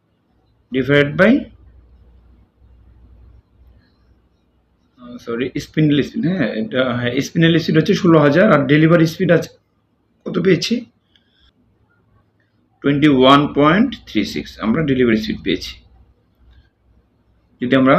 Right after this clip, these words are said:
এটাকে ভাগ করি তাহলে পাবো সেভেন ফোর নাইন।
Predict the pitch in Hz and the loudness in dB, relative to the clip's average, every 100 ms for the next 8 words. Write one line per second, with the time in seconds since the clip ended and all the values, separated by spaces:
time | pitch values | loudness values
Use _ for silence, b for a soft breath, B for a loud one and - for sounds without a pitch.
0 | 214 - 135 165 151 117 135 - 110 104 | 2 0 -2 -2 -6 -6 -8 -6 -2 0
1 | 170 269 - 131 131 131 98 107 139 240 | 2 0 -4 -4 -4 -2 -2 0 0 0
2 | - _ _ _ _ _ _ - - 135 | -2 _ _ _ _ _ _ -20 -4 0
3 | 135 139 156 170 - 120 123 107 98 92 | 0 0 -2 -4 -6 -4 -2 0 0 -2